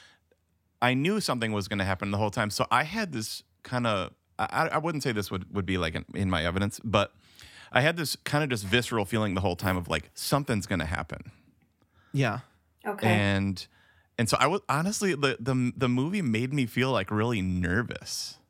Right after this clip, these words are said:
Speaker 1: the whole time. And,
Speaker 2: Uh-huh.
Speaker 1: like
Speaker 3: The whole time, even
Speaker 2: Sure.
Speaker 3: from the beginning.
Speaker 1: Yeah.
Speaker 2: Yeah.
Speaker 1: Like, I, I remember seeing Meet the Parents with a really, really anxious friend.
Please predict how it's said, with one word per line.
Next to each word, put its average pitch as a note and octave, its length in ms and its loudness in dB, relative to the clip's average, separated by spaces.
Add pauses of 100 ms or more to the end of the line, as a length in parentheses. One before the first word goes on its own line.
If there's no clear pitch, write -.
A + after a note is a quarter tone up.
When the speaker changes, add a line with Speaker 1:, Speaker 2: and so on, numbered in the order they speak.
(380)
Speaker 1:
the - 60 -2
whole G2 140 2
time. F#2 300 2
And, G#2 60 4 (100)
Speaker 2:
Uh-huh. A#2 60 4
Speaker 1:
like A2+ 80 2
Speaker 3:
The G3+ 80 4
whole G3+ 160 4
time, E3+ 440 -2
even G#3+ 280 2
Speaker 2:
Sure. G#3+ 160 4
Speaker 3:
from F#3+ 360 0 (120)
the F3+ 80 -2
beginning. F3 380 -2 (180)
Speaker 1:
Yeah. D#3 420 2
Speaker 2:
Yeah. B2 320 -2 (160)
Speaker 1:
Like, C#3+ 320 2
I, D3 180 4
I C#3+ 60 2
remember D3 300 0
seeing C3+ 280 0
Meet A2 200 0
the G#2+ 40 -2
Parents G2 560 -2 (120)
with G2+ 280 -2
a G2 120 -2
really, F#2+ 400 -2
really F#2+ 420 -4
anxious F#2 640 -4 (300)
friend. G2+ 580 -2